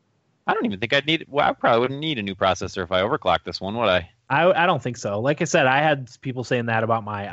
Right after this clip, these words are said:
Speaker 2: i seven twenty-six hundred.
Speaker 1: That'd probably be all right.
Speaker 2: Yeah. The, the main thing I wanna actually put in this computer is more ram, but for me to buy sixteen gigabytes of ram, it's,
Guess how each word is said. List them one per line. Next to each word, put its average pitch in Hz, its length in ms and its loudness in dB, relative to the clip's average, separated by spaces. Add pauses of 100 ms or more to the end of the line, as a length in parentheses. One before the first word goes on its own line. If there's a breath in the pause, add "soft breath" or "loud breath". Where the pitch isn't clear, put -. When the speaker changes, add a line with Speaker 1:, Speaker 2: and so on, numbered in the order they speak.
(120)
Speaker 2:
i 117 40 -2
seven 110 380 0
twenty-six 110 480 -6
hundred. 101 400 -6 (3500 soft breath)
Speaker 1:
That'd 117 180 -4
probably 85 180 2
be 87 160 0
all 87 120 4
right. 113 280 2 (440)
Speaker 2:
Yeah. 131 400 2 (420 loud breath)
The, 156 280 2
the 156 140 0
main 202 240 2
thing 202 160 2
I 147 60 2
wanna 139 260 2
actually 120 320 -4
put 120 180 -8
in 113 40 -16
this 120 140 -14
computer 113 420 -6
is 101 160 -4
more 107 300 0
ram, 104 460 0
but 107 220 2
for - 100 -6
me 127 120 4
to 131 60 4
buy 113 220 4
sixteen 120 520 -4
gigabytes 107 320 0
of 98 80 -6
ram, 98 300 -2
it's, 107 220 -4